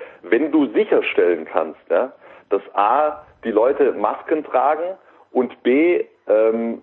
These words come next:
sie sozusagen, äh, Bedingungen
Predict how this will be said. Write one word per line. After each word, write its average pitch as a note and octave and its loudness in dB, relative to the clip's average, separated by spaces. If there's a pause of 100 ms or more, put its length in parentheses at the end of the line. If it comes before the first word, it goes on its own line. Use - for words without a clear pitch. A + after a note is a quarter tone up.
sie B2 -6
sozusagen, A2+ 2
äh, - -10 (460)
Bedingungen D#3 2